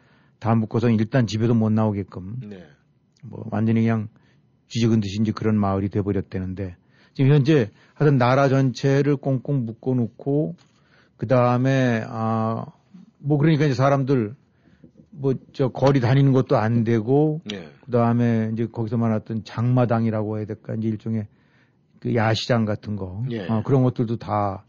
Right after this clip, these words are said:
Speaker 1: 차단이 됐나 봐요.
Speaker 2: 네.
Speaker 1: 그러니까 지금 뭐 이 국가 전체가 뭐 스스로 김정은이가 뭐 대동란이라고 했었으니까, 아, 그야말로 저기 이제까지 겪어보지 못한 식량이나 뭐 이런 것들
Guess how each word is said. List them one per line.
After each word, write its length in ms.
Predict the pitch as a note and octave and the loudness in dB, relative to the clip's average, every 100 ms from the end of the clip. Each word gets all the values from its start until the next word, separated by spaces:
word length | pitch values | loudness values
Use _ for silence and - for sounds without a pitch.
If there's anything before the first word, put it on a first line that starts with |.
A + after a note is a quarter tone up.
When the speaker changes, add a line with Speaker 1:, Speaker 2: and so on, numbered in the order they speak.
| _ | _
Speaker 1:
차단이 380 | - C3 A#2 G#2+ | -16 -8 -6 -6
됐나 280 | - F#2+ F#2 | -10 -16 -16
봐요. 200 | F#2 F2+ G2 | -18 -20 -20
Speaker 2:
네. 80 | A2+ | -18
Speaker 1:
그러니까 360 | G2+ F#2+ A2 A2 | -18 -12 -8 -8
지금 200 | A2+ G#2+ | -8 -8
뭐 180 | G#2+ G2 _ _ _ _ _ _ _ _ _ | -10 -14 _ _ _ _ _ _ _ _ _
이 360 | B2 A#2+ A#2+ A#2 - _ | -4 -4 -4 -8 -12 _
국가 220 | - B2+ | -4 0
전체가 1000 | C#3 C3 A#2 - B2 A#2+ A#2+ A#2 A#2 A#2 | 4 4 2 0 2 4 4 2 0 0
뭐 100 | A2 A2+ | -2 -4
스스로 420 | - C#3 C#3+ C3+ | -4 0 2 2
김정은이가 640 | - C3+ B2+ B2 A#2 A#2 | 2 2 4 4 2 2
뭐 180 | A2+ A2 - _ _ _ | 0 -2 -4 _ _ _
대동란이라고 840 | A#2+ B2+ B2 B2+ B2+ A#2+ A2+ A2 | 0 2 4 4 4 4 2 2
했었으니까, 600 | G#2+ G#2+ - A2 G2+ A2+ G#2 _ _ _ _ _ _ | 0 -4 -6 -6 -4 -6 -6 _ _ _ _ _ _
아, 300 | - A2+ A2+ A#2+ | -8 -6 -8 -8
그야말로 340 | A#2 A#2+ A2+ G#2 _ _ _ _ _ _ | 0 2 2 -2 _ _ _ _ _ _
저기 360 | - A#2+ A2+ A2+ | -6 -4 -2 -4
이제까지 640 | A#2 A#2+ B2 B2+ B2+ C3 | -6 -6 -2 0 2 2
겪어보지 420 | A#2+ A2 C3 A2+ A2 | 2 -2 0 0 -2
못한 100 | A2 | -4
식량이나 560 | - C#3+ C3+ B2+ B2+ | -4 -2 0 2 0
뭐 120 | C3+ C3 | 0 0
이런 240 | C3 A#2+ | 2 0
것들 760 | A#2+ A#2+ A#2 C3 B2 B2 A#2 | 2 0 -2 -2 0 -2 -4